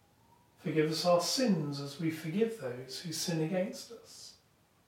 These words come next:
Lead us not into temptation, but deliver us from evil.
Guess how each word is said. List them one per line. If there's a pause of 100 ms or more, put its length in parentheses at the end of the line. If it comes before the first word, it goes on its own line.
(280)
Lead
us
not
into
temptation, (320)
but
deliver
us
from
evil.